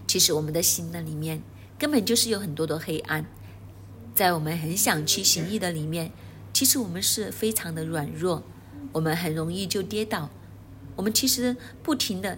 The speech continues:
当律法放在我们面前的时候，就是要让我们能够知道，我们人根本就没有办法，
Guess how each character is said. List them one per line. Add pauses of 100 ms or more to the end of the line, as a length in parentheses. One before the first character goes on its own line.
当
律
法
放
在
我
们
面
前
的
时
候， (380)
就
是
要
让
我
们
能
够
知
道， (480)
我
们
人
根
本
就
没
有
办
法，